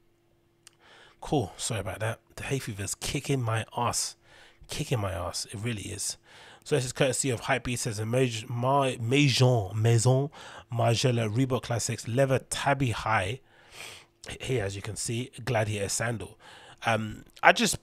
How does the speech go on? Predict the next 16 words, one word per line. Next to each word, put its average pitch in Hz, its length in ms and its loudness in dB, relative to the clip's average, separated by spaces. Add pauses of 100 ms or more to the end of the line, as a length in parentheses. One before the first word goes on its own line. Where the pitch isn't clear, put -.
wanted 123 220 2
to - 60 -2
talk 139 140 2
about 113 140 2
it. 113 40 4
It's - 80 -2
just 117 160 0
more 123 200 2
so 123 180 2
in 110 120 -2
the 104 260 -6 (340)
regard 117 420 4
of 101 140 -2
it 101 140 -4
being 107 160 -4
Reebok 104 500 -2